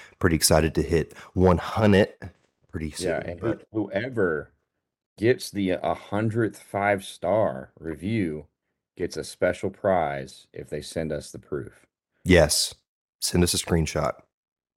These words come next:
Speaker 2: Yep.
Speaker 1: please. That'd be sick. We'll do that.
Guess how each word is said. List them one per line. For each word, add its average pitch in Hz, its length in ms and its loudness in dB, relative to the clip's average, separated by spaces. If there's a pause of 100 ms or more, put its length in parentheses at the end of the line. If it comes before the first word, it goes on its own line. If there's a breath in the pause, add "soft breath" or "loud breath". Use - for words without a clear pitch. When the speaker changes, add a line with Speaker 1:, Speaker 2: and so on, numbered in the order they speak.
(200)
Speaker 2:
Yep. 78 160 -8
Speaker 1:
please. - 340 -16 (300)
That'd 76 140 2
be 78 80 -2
sick. - 420 -4 (500 loud breath)
We'll 80 100 2
do 76 160 4
that. - 220 0